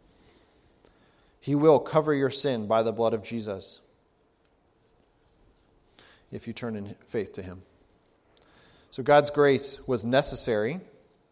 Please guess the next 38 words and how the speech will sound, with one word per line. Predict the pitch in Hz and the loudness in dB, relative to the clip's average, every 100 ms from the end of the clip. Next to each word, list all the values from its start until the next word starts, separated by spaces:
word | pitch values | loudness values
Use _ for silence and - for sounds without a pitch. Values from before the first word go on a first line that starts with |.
| _ _ _ | _ _ _
Secondly, | - 196 190 | 2 2 2
this | 147 147 | 0 0
book | 160 - | -2 -2
teaches | 165 151 135 | -6 -4 0
that | 139 | 0
his | 131 131 | 0 -6
grace | - 147 147 - | 0 0 0 0
has | 151 156 170 | 4 4 4
been | - 160 - | -2 -6 -4
evident. | - 135 110 - - - _ _ _ _ _ | -4 -2 -4 -8 -16 -20 _ _ _ _ _
How | - 143 190 | 0 4 4
was | 180 175 160 | 4 2 0
it | - | -6
evident | - 135 113 110 - | -4 -2 -2 -6 -10
to | 123 | -10
the | |
people | 117 135 139 131 | -8 -8 -4 -6
of | 113 | -2
God? | 117 127 147 | 0 0 -2
And | 104 | -8
of | - | -8
course, | 123 123 | -8 -8
then, | - 123 | -8 -10
how | 117 127 120 | -8 -6 -4
has | 123 | -4
it | 123 | -6
been | 117 110 | -8 -4
evident | 113 113 107 | -4 -4 -8
to | - | -10
you? | 110 104 101 - - - - | -8 -8 -10 -20 -20 -14 -4
It | |
was | 139 143 | -2 6
evident | 185 202 160 123 | 6 6 2 -2
to | |
the | 135 | -6
people | - 185 190 156 | -6 -4 4 4
of | 120 | 4
God, | 151 139 120 175 | 4 6 4 2